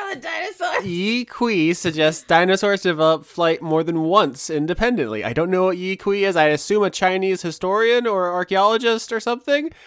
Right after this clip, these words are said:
Speaker 1: I, uh, I don't actually want you to shut up. I do love the Dino Facts. Keep 'em coming.
Speaker 2: Okay, Lauren, you keep reading. I'm gonna Google this.
Speaker 1: Uh, okay. Larry Yelling N B, uh, also a host on Humans Hollering at News, which is a show that I'm on.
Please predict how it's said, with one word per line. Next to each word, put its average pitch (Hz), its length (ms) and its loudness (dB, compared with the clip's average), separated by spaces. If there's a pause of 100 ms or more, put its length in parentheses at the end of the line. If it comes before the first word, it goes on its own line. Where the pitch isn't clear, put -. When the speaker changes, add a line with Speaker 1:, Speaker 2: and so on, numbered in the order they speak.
(220)
Speaker 1:
I, 185 420 -6
uh, 156 260 -2
I 226 40 0
don't 247 160 0
actually 214 300 -6
want 143 100 -8
you 160 60 -12
to 208 60 -8
shut 135 160 -10
up. 135 140 -10
I 135 100 -12
do 156 140 -12
love 143 180 -12
the 151 80 -18
Dino 139 300 -12
Facts. - 460 -14
Keep 190 240 -12
'em 180 100 -16
coming. 156 380 -16 (180)
Speaker 2:
Okay, 139 220 0
Lauren, 156 260 4
you 196 80 2
keep 220 200 -2
reading. 180 260 2
I'm 165 100 0
gonna 160 160 0
Google 135 360 -2
this. 113 400 -6 (540)
Speaker 1:
Uh, 240 960 2
okay. - 280 -14 (300)
Larry 311 460 4
Yelling 440 480 2 (140)
N 269 80 -8
B, 151 340 -4 (260)
uh, 175 300 0
also 180 320 -4
a 190 140 -2
host 208 420 -2
on 226 320 -2 (300)
Humans 254 400 -10
Hollering 285 340 -8
at 302 100 -14
News, 269 400 -10
which - 140 -12
is 185 80 -6
a 247 80 -2
show 294 220 0
that 220 100 2
I'm 160 160 -4
on. 135 300 -10